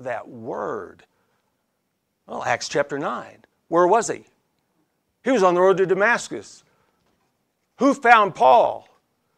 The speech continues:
It was a holy incarnate God that stood before him,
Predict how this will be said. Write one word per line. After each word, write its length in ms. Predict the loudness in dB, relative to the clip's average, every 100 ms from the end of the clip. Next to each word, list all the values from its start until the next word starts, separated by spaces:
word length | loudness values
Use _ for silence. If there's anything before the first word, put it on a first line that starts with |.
| _ _ _ _ _ _
It 80 | 0
was 160 | 0 0
a 120 | -4
holy 680 | -6 0 4 6 4 2 -6
incarnate 1000 | -8 -8 -8 -6 -2 0 0 -4 -10 -4
God 500 | 2 6 6 4 -2
that 180 | -8 -8
stood 480 | -10 -8 -4 -4 -2
before 580 | -6 -2 4 6 6 4
him, 280 | -2 -6